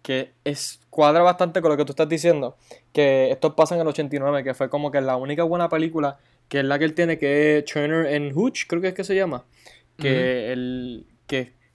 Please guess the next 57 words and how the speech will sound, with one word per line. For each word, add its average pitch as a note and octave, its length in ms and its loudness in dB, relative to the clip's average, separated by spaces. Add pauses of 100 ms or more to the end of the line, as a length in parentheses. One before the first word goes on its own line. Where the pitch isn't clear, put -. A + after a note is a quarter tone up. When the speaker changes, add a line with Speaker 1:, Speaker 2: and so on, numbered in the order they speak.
Speaker 1:
él C3+ 140 -2
es C#3 60 -8
como D3+ 180 -4
que C3+ 80 -4
este C#3+ 140 -4
policía, D3 460 -2
que C3 60 -8
es B2+ 60 -10
un C3+ 60 -12
mamao, B2+ 480 -4 (160)
<laughs> - 180 -20
y C#3 80 -8
siempre C3+ 320 -6
está C#3 180 2
como C#3 180 -2
que C3+ 80 -2
by C3 180 0
the B2+ 60 0
book, C3 320 -4
y C3+ 100 -12
se C3 120 -6
muda B2+ 420 2
Speaker 2:
Ujú. C3 60 2
Speaker 1:
a B2+ 60 -4
The B2+ 60 -8
Big C3 200 -6
City. C3 380 -4 (560)
Que B2+ 760 0
pa' C3+ 140 4
mí, C3+ 240 -4
esa C#3+ 280 -4
fue F3 140 4
como E3 220 0
casi C#3 200 -2
de D3 100 0
la D3+ 80 4
última D3+ 300 0
película D3+ 360 0
que D3 60 0
él D3 80 2
hizo, C#3+ 380 0
eh, B2 380 0
de C3+ 120 -8
la B2+ 40 -6
última C#3 220 -6
película D#3 240 -4
que D#3 100 -4
hizo D3 160 -8
en D3+ 60 -8
el D3+ 80 -6
ochenta D3 260 -6
y - 20 -2
nueve. C3+ 260 -4 (720)
Que C#3 380 -2
yo C#3+ 240 0
creo - 20 -4
que E3 240 4